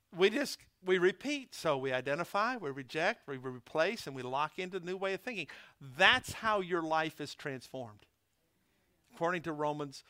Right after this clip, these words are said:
twelve two. So Galatians six nine says,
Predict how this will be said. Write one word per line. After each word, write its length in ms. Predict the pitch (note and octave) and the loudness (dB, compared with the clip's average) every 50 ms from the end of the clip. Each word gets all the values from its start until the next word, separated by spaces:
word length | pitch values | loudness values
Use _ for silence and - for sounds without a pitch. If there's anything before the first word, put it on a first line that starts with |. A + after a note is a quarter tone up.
| _ _ _ _ - | _ _ _ _ -18
twelve 480 | - - D3+ D3 C#3+ C#3 C#3 B2+ - | -8 -2 0 2 2 2 0 -2 -6
two. 300 | - - E3+ C#3+ - - - _ _ _ - | -8 -6 -6 -6 -6 -8 -14 _ _ _ -2
So 420 | - C4+ A#3+ F3 D3 C#3 E3 - _ _ _ _ _ _ _ _ _ _ | 4 6 6 6 6 4 0 -4 _ _ _ _ _ _ _ _ _ _
Galatians 380 | - F#3+ F#3 F3+ - F#3+ F3+ - | 2 4 4 4 2 -2 -6 -4
six 320 | - B3+ C#4 - - - | -2 -2 -2 -2 -2 0
nine 280 | A3 A#3 B3 B3+ A#3+ - | 4 4 4 4 2 0
says, 440 | - - F3+ E3 F3+ F#3 - - | 0 2 4 4 2 2 -2 -8